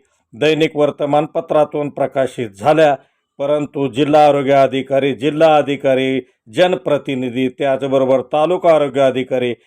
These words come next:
या बाबीची गंभीर दखल घेत नसल्यामुळे हे कामचोर कर्मचारी शेपारले असून आरोग्य सेवा कोडमाडली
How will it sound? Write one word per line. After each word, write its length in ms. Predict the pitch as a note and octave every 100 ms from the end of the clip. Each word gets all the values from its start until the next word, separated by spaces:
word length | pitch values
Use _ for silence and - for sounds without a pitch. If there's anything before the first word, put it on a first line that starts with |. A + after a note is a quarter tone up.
| _ _ B2
या 200 | D#3 D#3
बाबीची 580 | D3 C3+ C#3 - C#3
गंभीर 440 | B2+ C3+ C3 B2+ B2
दखल 380 | G2+ C3 F3+ F#3
घेत 200 | D3 D3+ D3
नसल्यामुळे 760 | C3+ - C3+ B2 B2+ B2 B2 A2+ _ _ -
हे 140 | D3 C#3
कामचोर 600 | - C#3+ C#3+ C3+ F#3+ E3+
कर्मचारी 720 | D#3 C#3+ C3 C3+ C3+ B2+ B2+
शेपारले 560 | - B2+ A2+ B2+ A#2+ B2+
असून 340 | B2 D#3+ D3 C#3
आरोग्य 340 | C3+ B2+ B2
सेवा 300 | - A#2+ C3
कोडमाडली 680 | - C#3+ A#2+ A2+ G2+ B2